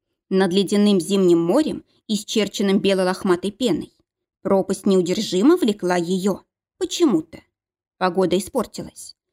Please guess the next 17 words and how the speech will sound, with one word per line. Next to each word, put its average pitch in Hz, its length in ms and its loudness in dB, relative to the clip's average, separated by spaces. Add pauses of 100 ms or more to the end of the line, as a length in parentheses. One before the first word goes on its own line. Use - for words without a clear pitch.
(200)
Кантана 190 580 0
остановилась 180 600 -2
на 185 100 -2
самом 170 360 0
краю. 190 440 -4 (400)
Ветер 190 380 -2
бросил 196 380 0
ей 185 180 0
в 170 60 -4
лицо 185 280 -2
горсть 190 320 -2
ледяной 185 380 2
крупки, 226 540 -4 (320)
и 294 100 -2
в 294 80 -14
первый 359 280 0
момент 180 440 4